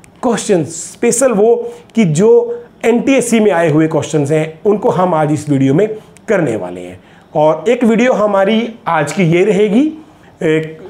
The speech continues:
conclusion और statements and conclusions पे, और फिर एक next video हम थोड़े से difficult question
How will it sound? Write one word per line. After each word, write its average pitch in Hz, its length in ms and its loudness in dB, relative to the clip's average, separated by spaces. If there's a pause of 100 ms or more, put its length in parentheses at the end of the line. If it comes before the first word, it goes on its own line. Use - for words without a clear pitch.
(140)
conclusion 190 520 0
और 175 500 2 (160)
statements 185 460 0
and 196 180 0
conclusions 180 480 2
पे, 294 260 -2 (340)
और 160 260 2
फिर 262 260 -2
एक 226 200 0
next 220 380 0
video 180 380 2
हम 196 200 -2
थोड़े 262 340 -2
से 247 140 0
difficult 285 640 0
question 202 480 -2